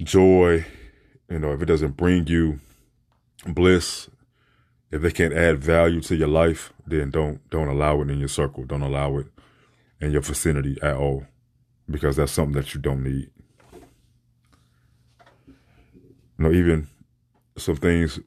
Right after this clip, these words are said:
that I have going on, you know, I'm gonna keep, well, as far as my, like, my New Year's resolution,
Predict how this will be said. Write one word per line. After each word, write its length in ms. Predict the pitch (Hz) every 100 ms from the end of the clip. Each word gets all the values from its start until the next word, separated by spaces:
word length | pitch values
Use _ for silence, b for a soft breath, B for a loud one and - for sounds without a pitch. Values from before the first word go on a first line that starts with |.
| -
that 160 | 80 80
I 80 |
have 240 | 82 78 71
going 260 | 76 73
on, 240 | 76 78 80 b b b b b b b _ _ _
you 60 | -
know, 120 | 71
I'm 60 | 73
gonna 200 | 76 71
keep, 340 | - 82 71 - _ _ _ _ _ _ _ _ - _ _ -
well, 120 | 87
as 120 | 82
far 160 | 104 95
as 180 | 82 76
my, 160 | 80
like, 220 | 78 76
my 100 | 78
New 160 | 82 85
Year's 220 | 85 78
resolution, 600 | 85 78 78 87 92 90